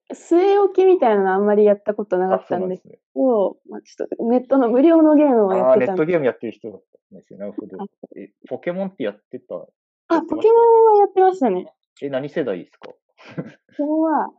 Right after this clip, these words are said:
Speaker 1: あの、うちはちょっと年の離れた兄がいたので、
Speaker 2: あー、
Speaker 1: まあ、
Speaker 2: なるほどね。
Speaker 1: 私の時はエメラルドだけど、
Speaker 2: エメラルド？
Speaker 1: あの、<laughs> はい。
Speaker 2: エメラルド？
Speaker 1: <laughs> だから、でも家には赤もあってみたいな感じでした。
Speaker 2: <laughs> 家に赤。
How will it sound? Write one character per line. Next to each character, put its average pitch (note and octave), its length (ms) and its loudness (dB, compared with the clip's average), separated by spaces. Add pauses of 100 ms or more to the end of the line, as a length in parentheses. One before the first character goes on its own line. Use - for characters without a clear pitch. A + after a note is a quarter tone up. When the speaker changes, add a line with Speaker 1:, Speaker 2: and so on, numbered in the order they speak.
(120)
Speaker 1:
あ G#3 100 -8
の、 G3+ 100 -2
う - 80 -8
ち - 140 -4
は G#4+ 120 0
ち G#4+ 120 -14
ょ - 20 -18
っ - 40 -18
と A#3+ 100 -6
年 B3+ 320 -8
の G#4+ 100 2
離 G#4+ 240 2
れ F#4 100 2
た - 160 -4
兄 A#3+ 180 0
が F#3+ 100 -4
い - 80 -10
た G3+ 120 -4
の F#3 140 -6
で、 F3+ 500 -6
Speaker 2:
あ A3 40 -6
ー、 - 20 -4
Speaker 1:
ま B3 180 -8
あ、 - 40 -20
Speaker 2:
な C#4 80 0
る D#4 60 -4
ほ F4+ 100 -2
ど F4 200 2
ね。 F#4+ 60 -6
Speaker 1:
私 F#4 80 -8
の E4 140 0
時 E4+ 80 -2
は F#4 320 2
エ A3+ 60 -2
メ A#3+ 200 0
ラ C4 160 0
ル B3 140 4
ド G#3+ 120 0
だ G#3+ 120 0
け A#3+ 180 -4
ど、 D4 340 2 (200)
Speaker 2:
エ A#2+ 80 -8
メ C#3 120 -4
ラ D#3 140 4
ル C#3+ 60 2
ド？ E3+ 140 -2
Speaker 1:
あ - 20 -10
の、 - 0 - (480)
<laughs> D4 640 0
は G#3+ 120 0
い。 G3 60 -6
Speaker 2:
エ F#3+ 100 -4
メ B3+ 60 0
ラ C4+ 100 0
ル - 140 0
ド？ - 180 -14 (160)
Speaker 1:
<laughs> - 220 -20
だ B3+ 80 -4
か A#3 120 -2
ら、 A3 280 2 (960)
で C#4+ 100 0
も A3+ 200 2
家 C4+ 220 2
に A3+ 120 2
は F#3 280 -2
赤 A3+ 240 -2
も E3+ 120 -4
あ F#3+ 40 -2
っ F#3+ 60 -14
て F3 280 -6
み F3 100 -10
た E3+ 100 -12
い F3 60 -12
な E3+ 80 -12
感 F3+ 180 -12
じ F3+ 120 -10
で - 80 -8
し - 80 -20
た。 - 140 -20
Speaker 2:
<laughs> - 140 -10
家 D3 60 0
に C3 160 -6
赤。 - 160 -14